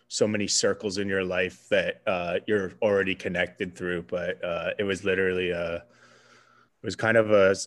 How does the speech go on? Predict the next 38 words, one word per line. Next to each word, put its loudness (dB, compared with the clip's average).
a 2
synergetic 2
message 2
on 4
Instagram 2
from 0
me 2
to 2
Wes, 0
um, -2
when -2
he -6
had -2
started 0
sort 2
of -2
following 0
us. -10
And, -4
uh, -2
from 0
there, 2
it, -8
it -2
really -2
grew -2
into, -4
uh, -4
a 2
relationship 0
where, 2
uh, 0
where 0
we -2
talk -2
daily 0
and -8
work 0